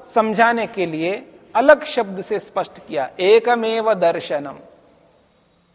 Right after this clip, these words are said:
वृत्ति को और पुरुष को अलग नहीं मान रहा है। वृत्ति अलग है और पुरुष अलग है, दोनों अलग अलग है,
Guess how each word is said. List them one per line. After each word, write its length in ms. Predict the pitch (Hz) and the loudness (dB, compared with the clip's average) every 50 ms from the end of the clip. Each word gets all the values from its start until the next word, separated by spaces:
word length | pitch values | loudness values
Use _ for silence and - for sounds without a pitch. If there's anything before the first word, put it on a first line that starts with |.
| _ _ _ _ _ _ _ _ _ _ _ _ _ _ _ _ _ _ _ _ _ _ _ _ _ _ _ - | _ _ _ _ _ _ _ _ _ _ _ _ _ _ _ _ _ _ _ _ _ _ _ _ _ _ _ -10
वृत्ति 640 | 143 147 175 208 226 - - - - 285 294 294 285 | -4 0 0 0 0 -2 -4 -4 0 2 2 2 2
को 220 | 294 294 294 311 | 2 4 6 10
और 240 | 311 294 285 277 262 | 10 12 12 10 8
पुरुष 380 | 247 - 285 285 277 233 - 233 | 6 4 4 4 4 4 2 0
को 320 | 202 190 202 190 185 190 220 262 - - - - - - - - | -2 0 2 4 4 4 4 2 -2 -8 -20 -20 -20 -10 -2 2
अलग 320 | 196 226 262 294 302 302 | 4 6 8 8 6 6
नहीं 280 | 294 285 302 311 302 277 | 6 4 4 4 4 4
मान 300 | 254 240 220 190 165 151 | 4 2 2 0 -2 -4
रहा 140 | 143 135 | -6 -8
है। 140 | - - - - - - - - _ _ _ _ _ _ _ _ _ _ _ _ _ - | -8 -10 -14 -20 -20 -20 -20 -20 _ _ _ _ _ _ _ _ _ _ _ _ _ -2
वृत्ति 420 | 151 175 190 185 - - 277 285 | 0 0 0 0 0 0 4 6
अलग 280 | 302 294 277 294 285 277 | 8 8 8 8 6 8
है 140 | 277 262 269 | 8 8 10
और 180 | 285 285 285 277 | 10 8 8 6
पुरुष 320 | 277 302 302 302 254 - | 4 4 4 4 6 8
अलग 260 | 294 277 269 269 247 | 8 8 8 8 8
है, 100 | 233 220 196 | 6 6 4
दोनों 400 | 175 202 220 247 269 294 302 302 | 6 8 10 10 10 10 10 10
अलग 200 | 294 285 294 277 | 10 10 10 10
अलग 260 | 285 269 240 220 185 | 10 8 8 4 2
है, 200 | 147 123 - - | 0 -4 -10 -12